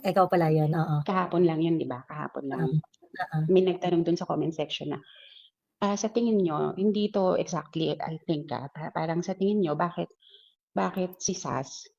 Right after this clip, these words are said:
Speaker 2: kung matalino talaga si Sas, yun, kung talagang matalino si Sas, bakit hindi niya, bakit hanggang ngayon nandun pa rin siya kay Joey? Bakit hindi niya kino-call out si Joey, ganyan, sa,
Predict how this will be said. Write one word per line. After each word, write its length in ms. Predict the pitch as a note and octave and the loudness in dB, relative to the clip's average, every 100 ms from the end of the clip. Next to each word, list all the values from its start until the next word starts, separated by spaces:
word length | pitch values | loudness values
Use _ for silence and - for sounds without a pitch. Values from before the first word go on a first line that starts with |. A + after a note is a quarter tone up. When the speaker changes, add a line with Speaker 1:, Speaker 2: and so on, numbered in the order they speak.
| _ - | _ 0
Speaker 2:
kung 160 | F#3+ | 4
matalino 400 | F#3+ G3 A3 A#3+ | 4 4 4 4
talaga 240 | G#3 F#3+ F#3 | 4 2 2
si 160 | F3+ | 0
Sas, 300 | F3 C3 C#3 | -2 -4 0
yun, 160 | F3+ C#3+ | 0 0
kung 160 | D#3+ E3 | 0 2
talagang 240 | F#3+ A3+ | 2 0
matalino 320 | B3 A#3 G#3+ G3+ | 0 0 2 0
si 100 | - | -2
Sas, 240 | - - - _ _ _ | -8 -10 -12 _ _ _
bakit 320 | A#3 A3 A#3 A#3 | -2 0 0 2
hindi 320 | A3 G3+ F#3+ F3+ | 4 4 6 4
niya, 260 | E3 D#3 D#3+ - _ _ _ | 4 -2 -8 -16 _ _ _
bakit 240 | G#3+ A#3 A#3 | 0 2 2
hanggang 220 | G#3 F#3+ | 6 6
ngayon 160 | F3 E3+ | 6 4
nandun 240 | E3 E3+ | 4 2
pa 140 | E3 D3+ | 2 -2
rin 100 | D3 | -4
siya 140 | E3 | -6
kay 100 | C#3+ | -6
Joey? 460 | C3+ C3 C3 D3 - _ _ _ _ | -6 -6 -4 -6 -8 _ _ _ _
Bakit 320 | - E3+ F3 | -8 -6 -2
hindi 240 | E3+ D#3+ D3+ | 2 2 2
niya 80 | D3+ | 0
kino-call 320 | D#3 D3 C#3+ | -2 -2 -2
out 140 | C3 - | -4 -6
si 60 | |
Joey, 380 | C#3+ G#3 G#3 F3+ | -2 0 2 0
ganyan, 300 | E3 C#3+ C#3+ - | -2 -2 -4 -4
sa, 160 | D#3 | -4